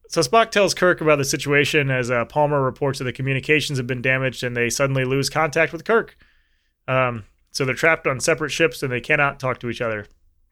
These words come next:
Uh, Kirk wants Scotty to try to get the Constellation moving again, and Scotty goes to work on the impulse engines while Washburn and,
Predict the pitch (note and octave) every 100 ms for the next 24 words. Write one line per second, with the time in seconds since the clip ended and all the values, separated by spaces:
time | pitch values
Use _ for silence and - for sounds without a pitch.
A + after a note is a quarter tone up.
0 | _ _ _ _ - B2 - F#3 F3+ D#3+
1 | D3 - - D#3 D3+ C#3+ - C3+ - D3+
2 | C#3 C3+ C3+ D3+ C#3 C#3 C3+ C3+ B2+ D3
3 | C#3+ C3+ C#3 C#3 B2 - C3+ C3 B2+ A#2+
4 | C3 B2+ A#2+ A2+ C3+ C#3 C3+ C3 C3+ B2
5 | B2+ A2+ A2 A#2 C3 B2 C#3 B2+ A#2+ A#2
6 | A2